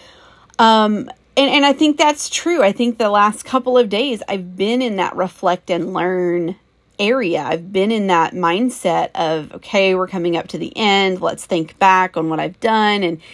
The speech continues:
and feel that accomplishment. Um,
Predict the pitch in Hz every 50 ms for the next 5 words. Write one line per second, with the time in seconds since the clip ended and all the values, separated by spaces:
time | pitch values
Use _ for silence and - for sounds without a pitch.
0 | - 254 - - 226 220 226 226 214 220 _ _ - 262 226 233 269 294 320 339
1 | 330 302 269 214 185 - _ - - - - - 190 180 185 185 175 - 160 160
2 | 160 - - - - 73 85 87 - _ - _ - - - - - - - -
3 | _ _ - - 208 202 185 180 175 170 170 165 170 160